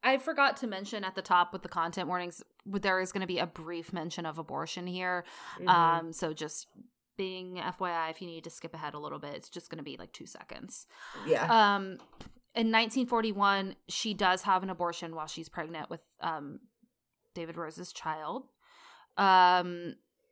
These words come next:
Speaker 1: because her mom and the studio didn't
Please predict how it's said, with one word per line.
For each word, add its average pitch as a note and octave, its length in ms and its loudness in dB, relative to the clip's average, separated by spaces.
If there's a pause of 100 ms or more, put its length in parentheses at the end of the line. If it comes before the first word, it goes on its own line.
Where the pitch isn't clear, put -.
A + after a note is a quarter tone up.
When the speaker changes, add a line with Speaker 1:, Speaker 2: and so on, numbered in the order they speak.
(280)
Speaker 1:
because G3 840 0 (840)
her F#3 480 -2 (100)
mom F3 400 4
and F3 240 -8
the F3 80 -6
studio D3+ 580 -8
didn't E3 320 -10